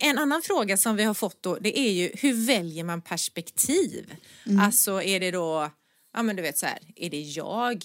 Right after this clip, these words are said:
Speaker 1: inifrån eller är det den här berättelsen om dem? Eller, alltså, vem är det som, vem är det som berättar? Är det någon allvetande röst som har liksom hela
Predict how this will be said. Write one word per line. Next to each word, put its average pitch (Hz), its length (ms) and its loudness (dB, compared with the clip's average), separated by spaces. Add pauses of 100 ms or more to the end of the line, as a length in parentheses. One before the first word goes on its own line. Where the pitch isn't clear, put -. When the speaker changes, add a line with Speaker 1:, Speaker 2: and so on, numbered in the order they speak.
(100)
Speaker 1:
inifrån 175 1160 -6
eller 208 220 -2
är 147 200 -4
det 233 100 -6
den 392 140 -4
här 254 60 0
berättelsen 175 760 -4
om 165 200 -6 (440)
dem? 277 920 0
Eller, 220 340 4
alltså, 226 200 0 (160)
vem 208 340 2
är 196 140 2
det 156 80 -4
som, 156 320 -2 (720)
vem 320 160 2
är 392 100 4
det 208 60 0
som 156 180 -6
berättar? 226 1000 -2
Är 240 100 2
det 180 80 -8
någon 165 240 -8
allvetande 254 840 -2
röst 269 360 -2
som 240 160 0
har 233 100 -2
liksom 220 300 0
hela 196 560 -4